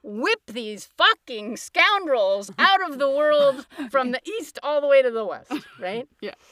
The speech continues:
Speaker 1: And Iago's like, "Shut up! Speak within door."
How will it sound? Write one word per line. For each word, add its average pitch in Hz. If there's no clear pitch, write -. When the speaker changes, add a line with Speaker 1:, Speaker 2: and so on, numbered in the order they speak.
Speaker 1:
And 170
Iago's 151
like, 143
"Shut 147
up! 440
Speak -
within 233
door." 247